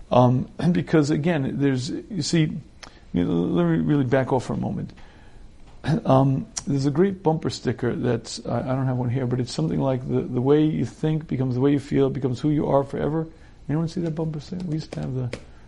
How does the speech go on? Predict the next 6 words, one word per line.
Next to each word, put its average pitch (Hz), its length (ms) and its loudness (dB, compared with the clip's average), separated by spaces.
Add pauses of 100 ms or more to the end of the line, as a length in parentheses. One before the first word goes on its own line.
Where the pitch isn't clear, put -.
(220)
Shmooze, 131 480 -2
uh, 127 420 -4 (720)
Shmooze 131 200 -4
car 131 180 0
magnet. 127 280 -2
Anyway, 175 320 6